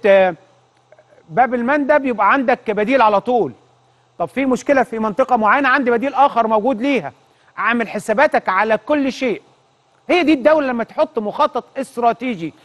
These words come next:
تبقى باصه على مية سنه، مش باصه بعد سنتين. الشغل ده معمول من ساعه الرئيس ما جه، بدا يخطط لكل الكلام ده.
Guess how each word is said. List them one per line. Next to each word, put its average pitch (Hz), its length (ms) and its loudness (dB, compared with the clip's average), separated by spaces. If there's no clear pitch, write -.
تبقى 220 200 2
باصه 320 400 2
على 220 400 0
مية 269 200 0
سنه، 294 460 0
مش 208 280 -8
باصه 262 380 2
بعد 208 280 0
سنتين. 196 640 -6
الشغل 302 360 2
ده 302 100 4
معمول 294 460 0
من 220 60 -14
ساعه 254 260 -4
الرئيس 233 240 -4
ما 220 80 -4
جه، 208 120 -2
بدا 233 340 0
يخطط 190 640 -4
لكل 175 260 -6
الكلام 135 360 -10
ده. 98 120 -18